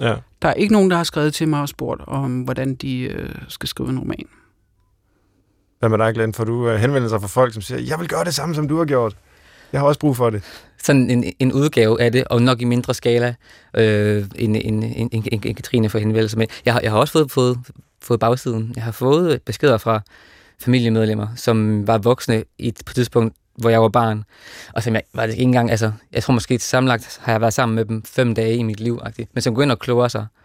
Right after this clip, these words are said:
Speaker 1: Mm.
Speaker 3: på vegne af, af de oplevelser, jeg har haft, og siger, at det ikke var sandt, og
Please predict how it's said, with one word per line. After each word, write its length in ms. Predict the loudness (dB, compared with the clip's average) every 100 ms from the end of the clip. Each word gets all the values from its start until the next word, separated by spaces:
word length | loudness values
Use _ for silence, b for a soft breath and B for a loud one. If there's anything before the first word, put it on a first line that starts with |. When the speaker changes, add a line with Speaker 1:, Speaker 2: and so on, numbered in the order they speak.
| b
Speaker 1:
Mm. 60 | -4
Speaker 3:
på 40 |
vegne 280 | 0 2 2 0
af, 200 | -2 -4
af 120 | -6
de 100 | 0
oplevelser, 340 | 0 0 -2 -2
jeg 100 | -2
har 80 | -2
haft, 200 | -4 -2
og 60 |
siger, 160 | -2 -2 B B B
at 160 | -4 2
det 60 |
ikke 140 | 0 0
var 60 |
sandt, 480 | 0 0 0 -4 -4
og 420 | 0 2 2 0